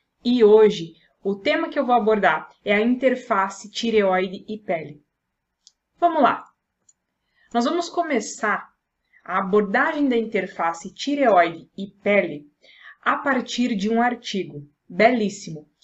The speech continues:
que foi publicado na revista Thyroid. O artigo é esse aqui. Coloquei aqui do ladinho o título dele pra vocês se localizarem.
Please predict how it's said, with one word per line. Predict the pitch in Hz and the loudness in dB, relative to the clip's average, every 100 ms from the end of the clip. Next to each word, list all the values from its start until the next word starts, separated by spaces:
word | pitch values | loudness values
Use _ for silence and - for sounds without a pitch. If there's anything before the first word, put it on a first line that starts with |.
| _ | _
que | - | -6
foi | - 262 | 0 0
publicado | 262 190 185 - 196 170 156 | 0 -4 -4 -2 -2 -2 -2
na | 185 | -6
revista | 180 180 180 202 - 170 | -4 -8 -6 -8 -6 -8
Thyroid. | - 196 180 160 151 151 - _ _ _ _ _ - | -4 0 2 0 -6 -8 -16 _ _ _ _ _ 0
O | 262 | 2
artigo | 240 208 - 233 165 151 _ - | 2 -2 -2 -2 -2 -14 _ -2
é | 208 | 2
esse | 220 233 277 | 2 0 -8
aqui. | 262 - - _ _ _ _ _ _ | -8 -12 -18 _ _ _ _ _ _
Coloquei | 190 185 180 190 | -6 -6 -6 -8
aqui | 214 | -4
do | 220 | 2
ladinho | 226 208 - 180 202 202 - - | 4 4 -2 -4 -4 -6 -16 -6
o | 208 | -4
título | 202 202 208 202 | -2 -4 -2 -2
dele | 185 175 185 | -2 -4 -4
pra | 185 | -8
vocês | 185 196 185 - | -8 -10 -10 -10
se | 202 190 | -6 -4
localizarem. | 196 196 196 202 190 156 143 | -4 -4 -6 -4 -4 -4 -6